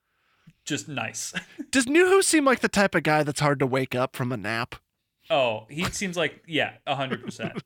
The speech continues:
Speaker 2: <laughs> I remember when we were working with S two, the, uh, the Sounders second team in the, the U S L squad that's now called Tacoma Defiance, when we were both working with him in some capacity, I remember talking to a few of the players, some Italian named guy from Canada,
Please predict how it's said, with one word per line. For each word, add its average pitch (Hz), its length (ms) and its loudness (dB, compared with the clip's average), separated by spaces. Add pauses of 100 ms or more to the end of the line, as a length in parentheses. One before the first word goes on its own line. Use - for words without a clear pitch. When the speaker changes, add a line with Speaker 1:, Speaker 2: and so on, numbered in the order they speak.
Speaker 2:
<laughs> - 800 -8
I 190 60 4
remember 220 240 4
when 185 120 6
we 180 80 6
were 175 120 6
working 170 280 2
with 135 160 2
S 156 280 2
two, 143 440 4
the, 117 280 -2
uh, 110 240 -4
the 120 100 -8
Sounders 123 400 -2
second 147 300 -4
team 117 340 -8 (420)
in 123 120 -2
the, 107 260 -4
the 120 120 -2
U 123 140 2
S 117 160 0
L 131 140 2
squad 107 380 -4
that's 113 120 -10
now 113 120 -4
called 113 260 -2
Tacoma 113 300 -6
Defiance, 117 400 -2 (240)
when 127 100 0
we 139 80 4
were 131 80 4
both 160 240 4
working 156 320 2
with 127 160 0
him 117 80 -2
in 120 80 -2
some 127 160 -4
capacity, 113 600 -4
I 110 40 -10 (300)
remember 185 140 4
talking 165 320 2
to 139 80 4
a 123 40 4
few 147 200 2
of 139 80 2
the 117 80 -6
players, 117 600 0
some 117 200 -4
Italian 117 340 0
named 113 220 -6
guy 113 140 -2
from 117 120 -12
Canada, 120 540 -2